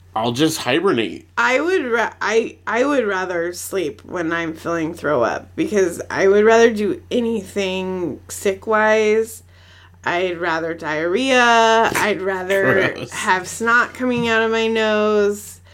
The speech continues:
Speaker 2: I'd rather get the chills. I'd rather any of those things than throw up.
Speaker 1: And I got all of those, so
Speaker 2: Ugh.
Speaker 1: it's great.
Speaker 2: So I'd like to just sleep it off, too.
Speaker 1: Well, one last couch potato corner now that you've told us about your, uh,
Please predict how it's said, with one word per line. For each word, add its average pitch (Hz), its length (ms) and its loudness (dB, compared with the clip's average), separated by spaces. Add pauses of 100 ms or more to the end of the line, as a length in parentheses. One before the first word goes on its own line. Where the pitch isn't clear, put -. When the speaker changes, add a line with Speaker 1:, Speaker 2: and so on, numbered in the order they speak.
(340)
Speaker 2:
I'd 175 240 2
rather 160 1200 -2
get 220 180 -8
the 202 80 -10
chills. 240 880 0 (100)
I'd 202 140 -2
rather 202 360 0
any 269 360 0
of 247 160 0
those 214 220 0
things 175 480 -6
than 170 220 -10
throw 170 400 -4
up. - 300 -10 (400)
Speaker 1:
And 117 140 -4
I 139 80 0
got 139 220 0
all 113 240 0
of 95 160 -4
those, 95 540 -8 (120)
so 95 220 -6
Speaker 2:
Ugh. 208 160 2
Speaker 1:
it's - 160 -10
great. 98 340 -4 (140)
Speaker 2:
So 226 380 -2
I'd 226 280 0
like 214 220 0
to 190 140 -4
just 160 200 -12
sleep - 260 -6
it - 80 -8
off, - 260 -8
too. 101 400 -6 (1400)
Speaker 1:
Well, 139 180 0
one 170 220 2
last 170 280 0
couch 151 260 0
potato 135 320 -2
corner 110 380 0
now 113 160 0
that 104 80 -2
you've 117 180 -4
told 117 200 2
us 117 140 -4
about 113 260 0
your, 113 260 0
uh, 107 180 -2